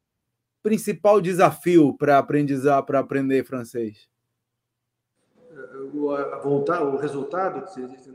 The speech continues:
Speaker 2: você
Speaker 1: É,
Speaker 2: menciona nesse
Speaker 1: eu, onde é que você tá, onde é que você tá pecando, mas onde é que, onde é que tá o maior problema aí?
Speaker 2: Não, veja bem, é, primeiro, eu, eu,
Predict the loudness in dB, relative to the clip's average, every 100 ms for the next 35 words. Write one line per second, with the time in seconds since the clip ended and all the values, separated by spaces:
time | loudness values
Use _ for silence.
0 | -20 -20 -10 -2 4 6 6 4 8 10
1 | 10 8 4 -6 -8 2 4 6 4 2
2 | -2 -6 -10 -18 -8 0 0 2 0 2
3 | 2 2 2 2 0 0 -2 2 4 6
4 | 6 4 0 0 2 4 2 0 -2 -8
5 | -14 _ _ _ _ _ _ _ _ _
6 | _ _ -16 -12 -10 -12 -12 -8 -6 -4
7 | -6 -8 -10 -12 -12 -12 -8 -6 -4 -4
8 | -4 -8 -10 -12 -12 -14 -14 -18